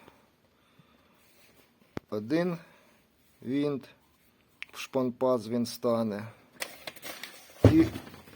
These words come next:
з цієї сторони другий вінт такий самий,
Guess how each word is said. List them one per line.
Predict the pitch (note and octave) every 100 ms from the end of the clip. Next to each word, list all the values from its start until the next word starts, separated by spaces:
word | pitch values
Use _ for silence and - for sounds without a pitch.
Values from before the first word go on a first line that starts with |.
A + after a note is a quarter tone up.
| - - - - - -
з | -
цієї | - D3 C#3+ C#3
сторони | - - G#2+ A#2+ C3+ C3 B2 - - - - - - - - - - - - - -
другий | A2 A#2+ A#2 G#2+ G#2+ G2+ - - G2
вінт | G2 G2+ F#2+
такий | - F#2 G2+ F#2
самий, | - C3+ C3 A#2